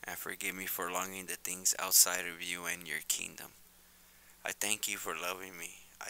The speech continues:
thank you for protecting me. I thank you for having your hand on me. And I thank you for blessing me for all what you have blessed. And I thank you for protecting everyone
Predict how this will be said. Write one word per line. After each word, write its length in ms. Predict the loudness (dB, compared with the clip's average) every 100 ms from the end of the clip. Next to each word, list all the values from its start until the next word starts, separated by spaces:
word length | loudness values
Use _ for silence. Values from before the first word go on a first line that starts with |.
| -2
thank 280 | -2 -2 -6
you 80 |
for 200 | -8 -10
protecting 680 | -12 -4 -2 -2 -4 -8 -8
me. 140 | -8 -8
I 60 | -8
thank 240 | -10 -8 -8
you 60 |
for 140 | -8 -8
having 360 | -8 -10 -10
your 80 | -10
hand 280 | -8 -10 -8
on 120 | -12 -14
me. 60 | -14
And 80 |
I 60 | -6
thank 280 | 0 0 -2
you 40 | -8
for 140 | -10 -10
blessing 380 | -2 2 2 0
me 80 | -10
for 220 | -8 -6
all 460 | -4 -4 -6 -10 -10
what 200 | -10 -6
you 120 | -6 -6
have 140 | -8
blessed. 420 | -6 -2 2 2 2 -14 -14 -14 -12 -14 -16 -20 -20 -20 -20 -20 -20 -20 -20 -20 -20 -20 -20 -20 -20 -20 -20 -20 -20 -20 -20 -20 -12 -8
And 80 | -6
I 60 |
thank 340 | -2 -4 -2 -6
you 60 |
for 160 | -6 -10 -14 -18 -20 -20 -20 -20 -20 -20 -20 -20 -16
protecting 480 | -14 0 0 2 -6 -6 -8
everyone 400 | -8 -8 -8